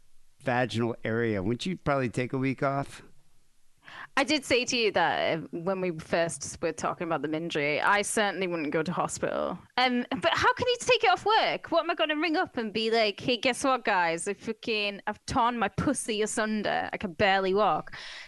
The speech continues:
Speaker 2: Did I not tell you this story the first time we talked about the injury?
Speaker 1: Oh, I
Speaker 2: I don't
Speaker 1: think
Speaker 2: think I did. My friend who, so my friend was, like, um, shaving her pussy. Not me, a hundred percent not me, right?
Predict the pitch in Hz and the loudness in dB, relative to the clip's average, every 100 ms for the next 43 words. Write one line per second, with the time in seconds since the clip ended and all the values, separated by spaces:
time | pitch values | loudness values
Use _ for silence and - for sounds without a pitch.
0 | - 285 370 403 311 349 311 269 285 - | 0 4 4 2 2 4 4 2 0 2
1 | 262 240 220 - 233 - 175 160 175 - | 2 2 0 2 0 0 -2 -2 -2 -4
2 | 160 143 151 156 - - - - 190 185 | -4 -4 -4 -6 -6 -6 -8 -6 -8 -10
3 | _ _ _ _ _ - 117 110 254 277 | _ _ _ _ _ 0 2 4 4 2
4 | 302 247 214 220 185 165 - - - - | 0 0 2 4 4 2 -2 -10 -14 -20
5 | _ _ - - 240 254 - 254 240 240 | _ _ -18 -2 2 2 4 4 4 0
6 | 254 214 208 185 _ _ _ _ - 220 | 2 2 0 -4 _ _ _ _ -12 -2
7 | 277 262 262 277 247 254 240 226 202 220 | 2 4 4 2 2 2 0 2 -2 0
8 | 208 185 - 202 185 202 202 202 - 185 | -2 -2 -2 0 0 0 -4 -6 -2 -4
9 | - 208 208 - 226 269 339 320 349 302 | -2 -2 -2 -4 2 6 6 4 2 4
10 | 294 226 247 240 302 - 233 214 220 202 | 2 0 -2 0 -2 0 -2 0 0 0
11 | 208 196 175 180 _ _ 175 175 185 | 0 -2 -2 -6 _ _ -2 -2 -2